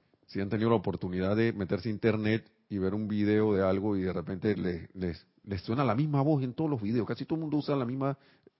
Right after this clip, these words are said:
la misma voz del mismo hombre y cuando es femenina, la voz de la misma mujer. Porque creo que se han, han agarrado el texto, lo han puesto en un programa de lectura. Me acuerdo que en los pri-, en el principio se oía,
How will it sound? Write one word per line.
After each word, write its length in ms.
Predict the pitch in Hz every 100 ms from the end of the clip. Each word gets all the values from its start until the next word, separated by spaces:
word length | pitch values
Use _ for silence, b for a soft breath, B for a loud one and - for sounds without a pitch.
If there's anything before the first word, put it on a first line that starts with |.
| -
la 200 | 101 87
misma 360 | 120 131 135
voz 160 | 135 131
del 120 | 113
mismo 540 | 139 156 156 151 - -
hombre 380 | 165 180 185 180 b b b b b _
y 100 | 107
cuando 240 | - 98
es 60 | 113
femenina, 400 | 143 110 117 127
la 140 | 110
voz 160 | 92 110
de 80 | 123
la 80 | 98
misma 220 | 135 131
mujer. 360 | 95 92 - - _ _ _ _ _ _ _ _ -
Porque 280 | 101 95 101
creo 300 | 123 139 143
que 260 | 135 131 -
se 180 | 120
han, 280 | 107 127 131
han 220 | - 113 131
agarrado 360 | 131 107 120
el 100 | 120
texto, 460 | 117 127 - 104 123 _ -
lo 200 | 95 98
han 120 | 104
puesto 360 | 120 120 - 120
en 80 |
un 340 | 117 120 123 120
programa 400 | 120 120 123 127
de 80 | 110
lectura. 500 | 98 - 117 117 143 _ _ _ _ _ _ _ _ _ _
Me 120 | - 98
acuerdo 240 | 120 170
que 60 | 147
en 60 |
los 80 | 113
pri-, 200 | 107 104
en 60 | 104
el 100 | 92
principio 420 | 101 110 131 147
se 100 | 135
oía, 440 | 107 117 127 139